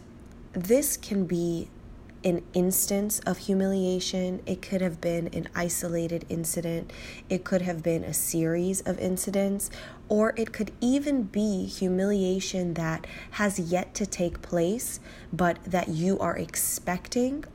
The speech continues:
or you are fearful of. And I know that a lot of people who are living in fear, that fear is intricately tied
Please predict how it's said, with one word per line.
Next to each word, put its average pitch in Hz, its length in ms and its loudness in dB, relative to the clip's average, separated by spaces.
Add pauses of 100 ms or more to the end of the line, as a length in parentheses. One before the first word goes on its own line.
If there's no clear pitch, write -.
(120)
or 175 140 6
you 165 260 2
are 165 140 0
fearful 180 920 0
of. - 540 -2 (840)
And 175 440 4 (120)
I 190 220 6
know 196 760 4
that 170 240 2
a 175 80 2
lot 175 480 4
of 277 180 -2
people 247 440 -2
who 196 180 -2
are 175 140 2
living 175 440 2
in 226 160 -2
fear, 175 640 -2 (680)
that 185 280 4
fear 214 580 4
is 170 240 0
intricately 214 640 0
tied 190 640 0